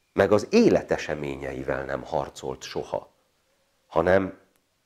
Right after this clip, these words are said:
hanem el tudta őket fogadni. Tehát tulajdon-, hogyha kicsit pszichologizálva megközelítem, akkor azt kell mondanom, hogy Jézus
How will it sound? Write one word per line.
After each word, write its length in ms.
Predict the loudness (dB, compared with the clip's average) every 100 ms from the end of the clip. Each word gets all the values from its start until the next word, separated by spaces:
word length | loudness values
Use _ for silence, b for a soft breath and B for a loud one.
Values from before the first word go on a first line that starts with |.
| _
hanem 340 | -2 -2 -2 -4
el 280 | 2 4 2
tudta 340 | -4 -8 -4
őket 320 | -4 -4 -8
fogadni. 340 | -8 -4 -4 -6 B B B
Tehát 160 | 2
tulajdon-, 260 | 6 6 6
hogyha 400 | -2 0 0 0 _ _
kicsit 340 | 0 0 -2
pszichologizálva 920 | -2 2 6 4 2 2 0 0 -6 -8 _
megközelítem, 640 | -2 0 2 4 4 2
akkor 160 | 0 0
azt 200 | 0 -4
kell 120 | -6
mondanom, 300 | -2 -2 -2
hogy 100 | -4
Jézus 480 | 2 4 4 -2